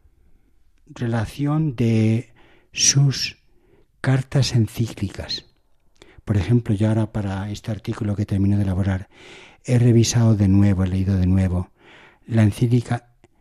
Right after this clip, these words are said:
Spe Salvi, que es una genialidad,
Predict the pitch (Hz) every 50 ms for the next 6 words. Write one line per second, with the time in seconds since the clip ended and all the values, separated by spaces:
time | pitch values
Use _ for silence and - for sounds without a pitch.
0 | _ _ _ _ _ _ _ _ _ _ _ _ _ _ - 120 - - - -
1 | - 139 120 - - - 127 131 131 123 - 147 147 143 - - 131 131 117 -
2 | - - _ - 151 151 156 156 139 - - - 117 101 95 95 95 95 87 82
3 | 92 87 - 80 69